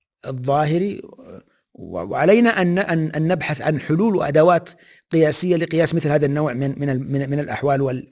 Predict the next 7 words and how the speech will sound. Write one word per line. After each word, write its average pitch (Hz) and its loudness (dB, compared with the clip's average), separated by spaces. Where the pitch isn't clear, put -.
وال-، 127 -4
و-، 131 -6
و-، 135 -10
و-، - -10
والمفاهيم. 131 -4
أيضًا 240 4
السكينة 180 0